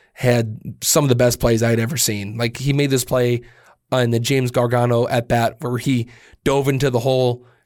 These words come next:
deep in the left center and came back up and threw a ball over the second and got the runner out. Um, but I've been really impressed with Travis Holt. Uh, O'Halloran has really stepped up.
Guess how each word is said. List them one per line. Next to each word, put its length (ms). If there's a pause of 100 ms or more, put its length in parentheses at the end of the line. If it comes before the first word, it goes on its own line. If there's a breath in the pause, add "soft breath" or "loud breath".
(140 soft breath)
deep 260
in 100
the 80
left 220
center 260
and 260
came 180
back 240
up 180
and 200
threw 280
a 40
ball 280
over 180
the 100
second 360
and 180
got 200
the 100
runner 240
out. 300 (440 loud breath)
Um, 480 (420)
but 300 (340)
I've 240
been 160
really 200
impressed 260
with 100
Travis 320
Holt. 300 (420 loud breath)
Uh, 380 (100)
O'Halloran 720
has 180
really 240
stepped 340
up. 240